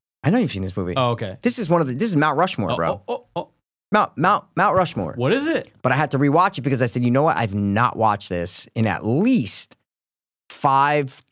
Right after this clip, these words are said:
Speaker 1: to eight years," right? Just have not front to back
Speaker 2: Okay,
Speaker 1: watched
Speaker 2: okay.
Speaker 1: it.
Speaker 2: Yeah, yeah, yeah.
Speaker 1: And when I was a kid, I probably saw it, like, two or
Speaker 2: Hand-,
Speaker 1: three times,
Speaker 2: okay,
Speaker 1: and then that
Speaker 2: handful.
Speaker 1: was it.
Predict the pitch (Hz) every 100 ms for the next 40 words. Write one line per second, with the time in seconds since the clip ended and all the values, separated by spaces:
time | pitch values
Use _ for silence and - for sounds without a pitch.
0 | - 139 - 131 90 107 101 139 - -
1 | 104 123 - - 135 131 156 - - 180
2 | 170 143 131 131 120 110 127 120 139 123
3 | 127 123 120 170 - 131 135 143 135 123
4 | - 190 175 131 139 156 147 - 143 127
5 | 123 113 - 147 131 123 131 127 107 101
6 | 127 127 123 127 120 110 95